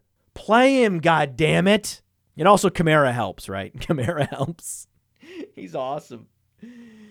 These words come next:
Kamara's great. R-, Rashad Penny. Rashad Penny's gonna be the big dynasty mover this week.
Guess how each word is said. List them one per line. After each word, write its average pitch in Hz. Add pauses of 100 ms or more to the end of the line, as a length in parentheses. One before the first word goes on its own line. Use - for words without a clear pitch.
(400)
Kamara's 151
great. 131 (340)
R-, 196
Rashad 285
Penny. 220 (160)
Rashad 262
Penny's 240
gonna 196
be 185
the 175
big 170
dynasty 175
mover 147
this 131
week. 113